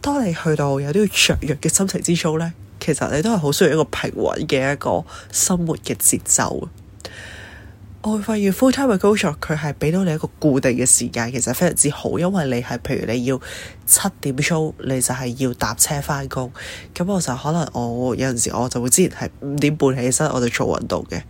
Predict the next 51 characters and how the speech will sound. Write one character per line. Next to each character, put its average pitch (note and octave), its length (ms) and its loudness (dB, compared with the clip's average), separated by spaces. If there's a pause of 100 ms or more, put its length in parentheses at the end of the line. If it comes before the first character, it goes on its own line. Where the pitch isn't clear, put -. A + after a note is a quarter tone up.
(560)
但 G3 120 2
我 G#3+ 160 0
漸 G3+ 140 0
漸 G3 160 6
發 G3 180 4
現 F3+ 140 4
呢， G#3+ 140 4
當 C4+ 140 4
我 F#3+ 80 4
自 - 180 6
己 - 20 -6
去 F3 240 4
到 D3 140 4
投 - 240 -2
入 A#2+ 60 4
咗 D3 220 2
喺 D#3+ 300 2 (300)
我 - 200 -4
個 C#3 280 2
人 - 100 -8
嘅 C#3+ 160 -2
工 G3 180 4
作 E3+ 200 2
模 - 180 2
式 - 140 4
裏 D3+ 140 2
邊， A#2+ 360 0
我 C3+ 80 -4
係 C#3 140 -4
好 - 280 -2
難 F3 300 4
去 C3 60 -2
到 A#2+ 180 0
五 D3+ 220 0
點 C#3 220 2
半 C#3 260 4
起 B2+ 160 -6
身 C3 220 -2
嘅， B2+ 80 -4 (760)
因 G#3+ 80 4
為 - 0 -
我 C#3+ 100 4
發 C3+ 220 0
現 B2 120 -2
我 - 140 -4
嗰 D#3+ 140 4
陣 D3+ 100 4
時 - 60 -2
我 C3 160 0
都 D#3 80 -2
幾， B2+ 260 -2